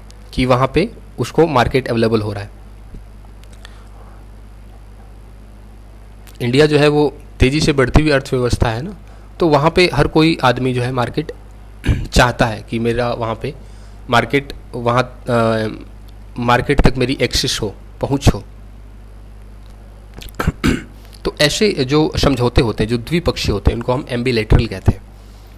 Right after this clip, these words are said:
Ambilateral, जो द्विपक्षीय, जिसमें दोनों पक्षों का फ़ायदा हो, द्विपक्षीय, एक पक्षीय नहीं, द्विपक्षीय।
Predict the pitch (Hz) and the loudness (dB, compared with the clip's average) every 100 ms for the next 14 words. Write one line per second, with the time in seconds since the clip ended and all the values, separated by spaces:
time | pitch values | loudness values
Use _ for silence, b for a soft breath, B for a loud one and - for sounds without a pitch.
0 | b - 113 120 226 - - 127 120 - | b -6 -2 -2 -4 -10 -10 -2 2 2
1 | 98 - B B B - - - 135 117 | 0 -4 B B B -20 -20 -4 -2 0
2 | 190 - - 127 120 170 156 147 175 170 | 0 0 -2 -2 0 0 2 2 2 0
3 | - 160 147 139 120 117 113 110 - - | 0 0 2 2 2 4 2 0 -10 -20
4 | - - - 113 156 170 - - 110 104 | -20 -20 -18 0 0 2 -2 0 -4 -6
5 | - - 165 - - - 165 240 - b | -16 -2 -2 0 0 2 0 -2 -8 b
6 | b b - 117 139 135 - - 117 | b b -14 0 0 2 -2 -4 -8